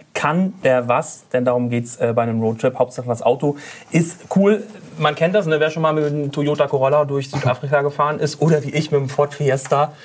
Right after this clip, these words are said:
nach Tuttlingen runter, <laughs> damals zum, ich kann's immer nicht aussprechen, Southside Festival, <laughs> äh, der weiß, die Wahl des Autos für einen Roadtrip ist das A und O. Auf den ersten Blick, äh, eignet sich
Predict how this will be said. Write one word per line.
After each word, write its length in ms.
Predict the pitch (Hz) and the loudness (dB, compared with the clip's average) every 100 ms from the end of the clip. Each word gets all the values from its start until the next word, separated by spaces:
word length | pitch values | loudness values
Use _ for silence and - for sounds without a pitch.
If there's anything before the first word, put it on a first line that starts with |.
| - | -10
nach 240 | - 139 - - - | -2 -2 -2 -12 -2
Tuttlingen 600 | 285 - 143 104 98 101 - - | -2 2 2 2 0 -8 -14 -2
runter, 500 | 117 107 117 170 - - | 0 2 2 0 -4 -16
<laughs> 140 | - | -8
damals 360 | - 127 123 120 | -2 0 0 0
zum, 260 | 135 117 117 - - | 0 0 -2 -14 -10
ich 80 | - | -2
kann's 200 | 127 120 | -2 0
immer 100 | 120 | 0
nicht 140 | 120 | 2
aussprechen, 600 | 123 - - 113 135 135 - | 0 -2 -4 -2 -2 -4 -10
Southside 1300 | - - 127 160 - - _ _ _ - - 117 107 - - _ - | -10 0 0 0 -4 -20 _ _ _ -8 -2 0 0 -6 -20 _ -14
Festival, 720 | - 120 - 117 110 110 92 - - - - | -2 -2 0 -2 2 2 0 -4 -10 -14 -20
<laughs> 440 | - - - - | -20 -20 -20 -10
äh, 220 | - 143 143 | 0 2 2
der 140 | 143 | 2
weiß, 180 | 139 160 | 2 2
die 100 | 147 | 2
Wahl 140 | 147 | 2
des 120 | 156 | 2
Autos 280 | - 147 160 | 0 0 -2
für 80 | - | -2
einen 100 | 143 | 0
Roadtrip 320 | 135 143 147 | 0 0 -2
ist 140 | 147 143 | -2 -2
das 160 | 135 | -2
A 120 | - 120 | 0 0
und 120 | 120 | 2
O. 160 | 147 165 | 2 2
Auf 100 | 147 | 2
den 140 | 151 | 2
ersten 320 | 143 165 180 165 | 2 0 0 0
Blick, 260 | 170 170 | 0 -2
äh, 200 | - 139 135 | 0 2 2
eignet 400 | 139 147 170 165 | 0 0 -2 -2
sich 380 | 165 165 - | -2 -2 -4